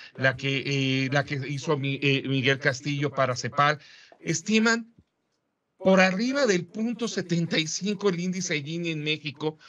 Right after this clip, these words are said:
cuando se ajusta a cuentas nacionales. Eso es una des-, desigualdad gigantesca.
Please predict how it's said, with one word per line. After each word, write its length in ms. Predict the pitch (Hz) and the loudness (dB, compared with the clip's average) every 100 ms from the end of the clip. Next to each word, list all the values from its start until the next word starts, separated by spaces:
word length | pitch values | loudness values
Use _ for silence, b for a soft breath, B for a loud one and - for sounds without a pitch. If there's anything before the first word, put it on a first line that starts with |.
| B | B
cuando 300 | B 151 147 | B 2 4
se 120 | 139 143 | 2 0
ajusta 380 | - 160 156 | 0 -2 -2
a 40 | 156 | -2
cuentas 380 | 151 139 147 127 | -2 0 0 -2
nacionales. 720 | 127 135 131 143 139 113 - B B | -4 -2 0 0 0 -4 -10 B B
Eso 260 | B 196 240 | B -2 -2
es 120 | 214 | 0
una 180 | 226 220 | 2 4
des-, 280 | 196 160 170 | 2 -2 -4
desigualdad 680 | 151 135 143 139 139 170 185 B B B B B _ _ _ _ | -2 -2 0 0 2 2 0 B B B B B _ _ _ _
gigantesca. 1160 | - 214 180 196 185 214 214 220 - 127 - | -2 0 2 2 2 6 6 6 0 -4 -6